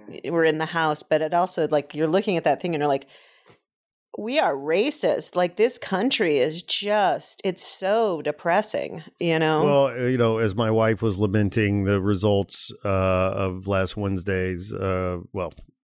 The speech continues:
Speaker 1: you know, Tuesday's, um, elections, and as we were talking about on Wednesday,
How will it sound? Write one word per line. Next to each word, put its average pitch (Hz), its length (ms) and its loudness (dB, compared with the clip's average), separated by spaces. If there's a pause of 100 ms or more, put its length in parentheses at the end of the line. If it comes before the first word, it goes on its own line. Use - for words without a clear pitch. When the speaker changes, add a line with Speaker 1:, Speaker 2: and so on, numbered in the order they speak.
(140)
Speaker 1:
you 98 160 -10
know, 80 200 -12
Tuesday's, 87 540 -6 (120)
um, 87 480 -8 (160)
elections, 90 560 -8
and 90 240 -10
as 90 100 -14
we 87 100 -10
were 90 80 -6
talking 90 200 -6
about 87 140 -6
on 87 120 -6
Wednesday, 98 260 -8